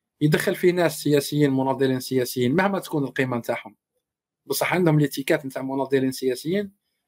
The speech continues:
للحبس ويقطع لهم بعشرة، بخمسة، بعام، واحد ما يهضر معاه.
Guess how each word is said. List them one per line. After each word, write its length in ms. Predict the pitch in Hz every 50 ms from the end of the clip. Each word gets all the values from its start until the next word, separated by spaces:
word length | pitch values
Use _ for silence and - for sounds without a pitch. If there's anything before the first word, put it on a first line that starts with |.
| _ _ -
للحبس 380 | 185 170 - 190 190 - -
ويقطع 320 | 185 175 175 - - 147 156
لهم 200 | 151 147 147 143
بعشرة، 440 | 135 135 147 - - 123 120 123 127
بخمسة، 720 | - - - 135 135 - - - 120 120 120 120 120 - _ _ _ _ _
بعام، 640 | 147 151 143 143 143 139 135 131 127 131 127 131 - _ _ _ _ _ _ _ _ _ _ _ _ _ _ _ _ _ _ _ _ _ _ _ _ _ _ _ _ _ _
واحد 220 | - 170 - 165 175
ما 100 | 202 214
يهضر 240 | 196 190 185 165 147
معاه. 260 | 131 110 101 -